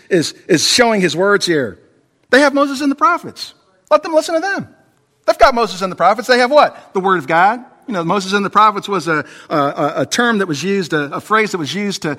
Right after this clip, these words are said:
talk about the, the Word of God, the, the law and the, the prophets. He says, "They have Moses and the prophets. Let them listen to them." He says, "Oh, oh, no, Father Abraham. No, Abraham. Only if somebody were to come back from the dead,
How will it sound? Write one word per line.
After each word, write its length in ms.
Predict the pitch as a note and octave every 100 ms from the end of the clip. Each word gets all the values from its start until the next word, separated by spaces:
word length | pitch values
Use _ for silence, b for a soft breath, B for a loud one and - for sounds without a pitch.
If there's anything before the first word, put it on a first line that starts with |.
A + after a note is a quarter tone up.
| b -
talk 240 | A3+ A#3+
about 260 | F#3+ F3+ -
the, 200 | D#3 C#3
the 80 |
Word 200 | D3 F#3+
of 80 | D3+
God, 340 | E3+ G3 E3+ C#3
the, 180 | C3+ b b
the 80 | C3
law 260 | D#3 F3+
and 100 | F3
the, 80 | C#3+
the 120 | C#3
prophets. 580 | C3 F#3 G3+ D#3+ D#3 - - _ _ _ _ _ _ _
He 80 | D#4
says, 140 | C#4+
"They 80 | C4+
have 180 | D4 A3
Moses 260 | A3 F#3 F#3
and 120 | F#3+
the 40 |
prophets. 360 | G3+ A3 A3+ A3+
Let 120 | C#4
them 140 | C#4
listen 240 | C4+ C4+ C4+
to 60 |
them." 320 | C#4+ D#4 G3+ b b
He 80 | D4+
says, 140 | D4+ D#4+
"Oh, 380 | E4+ D#4 B B B B B E4+
oh, 100 | D#4
no, 220 | E4+ F#4
Father 420 | F#4 D4+ C#4 A3+
Abraham. 460 | G#3 F3+ D#3+ G#2+ F2+
No, 260 | E4+ F4+ E4
Abraham. 400 | C#4 A3 F3+ A2 - _ _ _ _ _ _ _ D#4+
Only 280 | F#4 G4
if 120 | E4 -
somebody 400 | E4 E4 D#4 C#4
were 140 | C4
to 60 | -
come 220 | C#4 B3+
back 220 | C#4+ C#4
from 180 | C4+ A3+
the 80 | F3+
dead, 680 | D3 E4+ G4 F4 G3+ B2+